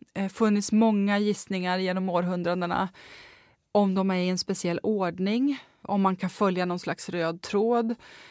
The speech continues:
Men, eh, det är väldigt svårt att se det. Varje strof står för sig på något sätt.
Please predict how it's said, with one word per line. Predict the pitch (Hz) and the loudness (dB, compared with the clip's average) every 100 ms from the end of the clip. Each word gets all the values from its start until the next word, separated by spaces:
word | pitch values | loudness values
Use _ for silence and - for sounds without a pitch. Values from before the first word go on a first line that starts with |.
| - | -10
Men, | - 208 208 196 196 | 0 2 4 2 2
eh, | 196 196 185 _ _ _ _ _ _ _ _ - | 0 0 -4 _ _ _ _ _ _ _ _ 0
det | 196 | 6
är | |
väldigt | 220 190 | 6 6
svårt | 190 208 196 | 4 2 2
att | - | 2
se | 220 202 | 2 2
det. | 190 175 175 | 2 2 4
Varje | 214 202 202 196 | 4 4 4 2
strof | - 196 175 - - | 0 0 0 -2 -8
står | - 180 175 180 | -4 -4 -2 -4
för | - | -6
sig | 185 196 180 | -4 -2 -2
på | 175 165 | -4 -6
något | 185 | -6
sätt. | - - - | -8 -10 -18